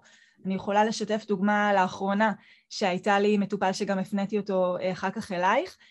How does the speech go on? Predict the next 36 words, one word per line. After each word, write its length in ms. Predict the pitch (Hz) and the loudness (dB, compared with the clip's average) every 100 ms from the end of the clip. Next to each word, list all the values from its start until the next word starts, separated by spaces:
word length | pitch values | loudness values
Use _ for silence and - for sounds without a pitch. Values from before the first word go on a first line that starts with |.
| - - | -20 -2
ילד 260 | 208 240 226 | 0 0 0
שהגיע 400 | 208 185 240 277 | -4 0 0 0
שהוא 180 | 214 | 0
לא 80 | 202 | 0
מסוגל 360 | 220 - 196 190 | 0 0 0 2
להפיק 500 | 185 - - 208 220 | 0 -2 -4 -2 2
למד. 360 | 208 202 170 147 160 _ - - _ - | 4 4 0 -6 -14 _ -20 -20 _ -4
אה, 120 | 208 | 0
הוא 140 | 202 247 | 4 6
לא 80 | |
אומר 180 | 311 302 254 | 6 6 6
למד, 380 | 226 220 220 | 6 4 4
הוא 80 | 208 | 4
ילד 200 | 220 214 | 2 2
בן 100 | 208 | 2
ארבע 180 | 202 190 185 | 2 0 -2
וחצי, 480 | - - - 294 208 | 0 0 0 -4 -2
וסביב 320 | 196 208 208 | -2 0 0
גיל 160 | 202 190 | 2 2
ארבע 160 | 185 180 | 2 -2
וחצי 320 | 185 277 269 | -2 -2 -2
זה 120 | 208 | -6
כבר 200 | 190 175 | -4 -4
זמן 260 | 165 202 196 | -2 0 0
מתאים 220 | 190 202 | -2 -2
להתחיל 320 | 185 185 208 | -2 -4 -2
לעבוד 260 | 190 175 190 | -2 0 -2
על 80 | 190 | -2
הפקה 360 | - 185 185 | -4 -6 -6
של 240 | - 175 175 | -4 -2 0
למד, 300 | 202 269 415 - _ - _ _ 185 190 208 196 196 196 196 - _ _ _ | 2 0 -2 -8 _ -20 _ _ -12 -2 0 2 2 2 -2 -8 _ _ _
וניסינו 480 | 214 208 285 392 370 | 0 0 0 -2 0
במפגש 540 | 240 202 180 202 247 311 | 2 2 0 0 0 0
הראשון 420 | 311 302 359 349 214 | -2 0 0 0 2
רק 240 | 247 - | 0 2
לעבוד 460 | 277 233 214 262 | 2 2 2 0